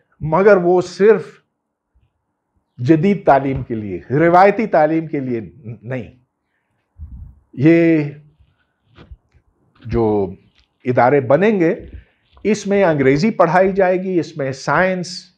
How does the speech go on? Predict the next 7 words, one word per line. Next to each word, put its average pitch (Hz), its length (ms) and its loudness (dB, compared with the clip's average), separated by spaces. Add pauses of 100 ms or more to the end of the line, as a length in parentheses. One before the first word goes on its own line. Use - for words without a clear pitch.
इसमें 156 680 -4
जदीद 123 520 0
उलूम, 92 540 -8
इसमें 156 760 -2 (960)
ना 160 260 4
हिंदुओं 156 680 0
का, 190 560 -2